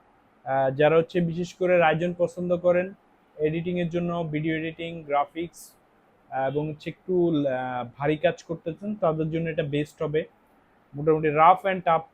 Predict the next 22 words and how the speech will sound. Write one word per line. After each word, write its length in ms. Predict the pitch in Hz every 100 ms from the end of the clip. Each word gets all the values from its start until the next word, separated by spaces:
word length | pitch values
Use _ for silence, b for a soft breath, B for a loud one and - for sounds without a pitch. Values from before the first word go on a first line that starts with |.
| _ -
ইউজ 160 | 165
করতে 260 | - 175 180
পারবেন। 420 | 180 175 185 190 - _ _ _ _
সেক্ষেত্রে 500 | - 185 185 180 202
আমি 200 | 175 175
আপনাদেরকে 440 | 170 165 165 160
বলবো 340 | 165 165 165 185
বেস্ট 340 | 165 170 -
হবে 260 | 175 175 185 - -
ThinkPad-এর 380 | 190 185 190 190
ল্যাপটপগুলো। 600 | 180 143 - 147 131 131
এগুলো 260 | 139 147 156
মোটামুটি 520 | 156 156 151 147 196 - _ _ -
লং 300 | 135 170 180
টাইম 240 | 175 190 170
ইউজ 240 | 156 151
করা 280 | - 139 127
যায়। 180 | 117 113 _ _
পোর্টগুলো 340 | 151 151 165
দেখতে 240 | 165 156 170
পারেন, 340 | 170 165 208 208 _ _ 139
Ethernet 340 | 160 160 156